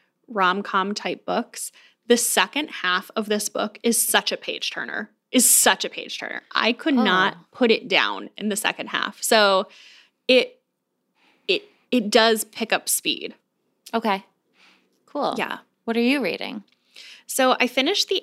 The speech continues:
Speaker 1: Ex Hex by Erin Sterling slash, which is a pen name for Rachel Hawkins,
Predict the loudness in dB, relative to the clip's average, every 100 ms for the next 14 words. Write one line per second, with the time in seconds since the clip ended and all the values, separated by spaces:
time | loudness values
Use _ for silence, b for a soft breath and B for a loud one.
0 | 0 -2 -2 -4 -2 -2 -4 -4 -2 -2
1 | -2 0 0 -2 0 2 2 2 0 -4
2 | -10 0 2 4 0 -8 -12 _ _ -6
3 | -2 -4 0 0 2 0 -2 -4 -2 -2
4 | 0 -2 -2 -4 0 0 -2